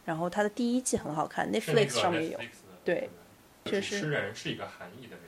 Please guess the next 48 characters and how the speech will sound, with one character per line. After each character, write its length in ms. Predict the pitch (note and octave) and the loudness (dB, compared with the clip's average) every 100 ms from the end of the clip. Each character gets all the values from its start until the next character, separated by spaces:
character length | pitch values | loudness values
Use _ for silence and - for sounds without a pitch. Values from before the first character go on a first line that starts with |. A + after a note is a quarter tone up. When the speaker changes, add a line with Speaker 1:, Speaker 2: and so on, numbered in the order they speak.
| - | -16
Speaker 2:
国 100 | - | -6
人。 80 | - | 4
Speaker 1:
韩 200 | F#3 C4+ | 8 8
裔 60 | |
的 60 | C#4+ | 8
美 120 | D#3 | 6
国 80 | F3+ | 6
人， 80 | G#3+ | 8
但 120 | D4 | 10
那 80 | D#4+ | 10
就 100 | D#4+ | 8
是 80 | G3+ | 4
个 80 | G3 | 2
美 120 | D3+ | 2
国 160 | C#3+ | 0
人。 120 | D3+ - - | -2 -6 -16
Speaker 2:
OK。 100 | - - - C4+ - | -18 -20 -12 -10 -6
Speaker 1:
就 100 | - - | -6 2
他 100 | D#4+ | 6
作 140 | F4+ | 10
为 80 | E4 | 10
一 40 | |
个， 80 | D4+ D4 | 10 6
他， 120 | - - - | 2 2 4
他 80 | F4 | 2
不 140 | - | 4
是 120 | A3 | 6
综 240 | B3 A3 A3+ | 6 6 6
艺 160 | A3+ | 6
哦， 60 | F#3+ | 6
Speaker 2:
他 60 | F#3+ | 8
是 60 | |
一 20 | |
个 0 | |
Speaker 1:
他 100 | B3 | 10
已 40 | B3 | 10
经 160 | A#3+ | 10
是， 200 | A#3+ B3 | 8 4
Speaker 2:
documentary。 80 | G#3+ | 4
Speaker 1:
对， 220 | A#3+ A3+ | 6 6
他 120 | G#3 A#3+ | 6 6
已 60 | |
经 100 | A#3 | 6
是 140 | A3+ G#3 | 4 4
documentary， 640 | G#3+ - G#3+ A3 F3+ - - - - | 2 4 0 0 0 -2 -6 -6 2
然 120 | A3 | 4
后 40 | |
他， 160 | D4+ | 4